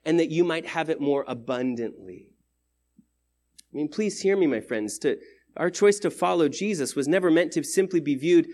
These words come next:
as an eternal fire insurance policy. No, following Jesus is about experiencing eternal life, life as God intended it to be, beginning today while still here on planet Earth.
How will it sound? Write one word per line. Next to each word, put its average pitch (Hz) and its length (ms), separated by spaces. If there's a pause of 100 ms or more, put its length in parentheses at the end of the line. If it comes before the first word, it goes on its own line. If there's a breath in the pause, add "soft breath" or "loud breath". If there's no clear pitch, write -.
(140 loud breath)
as 151 160
an 165 80
eternal 170 500
fire 185 440
insurance 127 500
policy. 180 580
No, 143 140
following 196 800
Jesus 220 560
is 139 100
about 151 240
experiencing 151 1000 (240 loud breath)
eternal 214 540
life, 190 500
life 214 280
as 208 100
God 185 200
intended 214 520
it - 120
to 156 120
be, 147 260 (260 loud breath)
beginning 202 800
today 170 720
while 147 300
still 214 440
here 131 360
on 135 220
planet 185 340
Earth. - 460